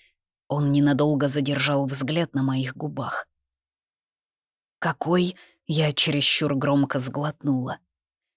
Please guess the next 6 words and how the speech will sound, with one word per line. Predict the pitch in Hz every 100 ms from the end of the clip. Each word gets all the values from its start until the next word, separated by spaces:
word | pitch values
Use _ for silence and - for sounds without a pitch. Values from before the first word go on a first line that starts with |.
| _ _
«Остаться | 160 185 - 277 - 208
до | 175 170
конца | 190 190 - 214
командировки | 165 156 156 151 196 214 - 165
со | - 151
мной. | 156 147 123 120